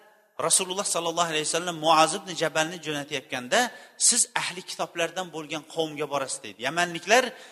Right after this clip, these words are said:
xristian dinida bo'lishadi. Ko'pchiligimiz o'sha, e, bugungi kunda nimaniki, buni suratini, ya'ni multfilmini ko'pchilik ko'rgan.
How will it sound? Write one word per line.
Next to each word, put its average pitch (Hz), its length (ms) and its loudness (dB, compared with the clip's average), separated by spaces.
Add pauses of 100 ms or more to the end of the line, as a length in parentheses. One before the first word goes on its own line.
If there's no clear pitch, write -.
(120)
xristian 185 640 0 (100)
dinida 151 360 -4
bo'lishadi. 120 440 -8 (760)
Ko'pchiligimiz 202 680 0
o'sha, 185 260 2 (460)
e, 123 120 -4 (400)
bugungi 170 440 -4
kunda 165 360 0 (680)
nimaniki, 151 580 2 (480)
buni 156 340 -4 (580)
suratini, 170 680 2 (140)
ya'ni 143 280 0
multfilmini 175 800 -6
ko'pchilik 165 480 -8
ko'rgan. 156 400 2